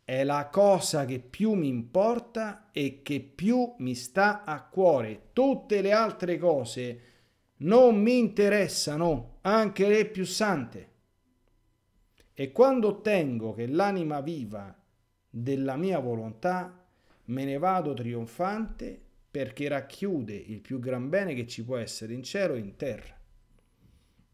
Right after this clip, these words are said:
Cioè, io non so le impressioni che uno riceve nell'ascoltare questo brano.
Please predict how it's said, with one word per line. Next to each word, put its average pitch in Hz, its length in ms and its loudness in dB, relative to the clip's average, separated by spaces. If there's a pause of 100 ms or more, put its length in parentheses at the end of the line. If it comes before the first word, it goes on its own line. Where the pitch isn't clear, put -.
(1700)
Cioè, 110 280 -10 (540)
io 143 160 -6
non 120 160 -6
so 170 380 4
le 131 80 -8
impressioni 120 800 -4
che 113 100 -10
uno 123 520 -4
riceve 127 800 -6
nell'ascoltare 117 1300 -8 (100)
questo - 760 -12
brano. 98 540 -12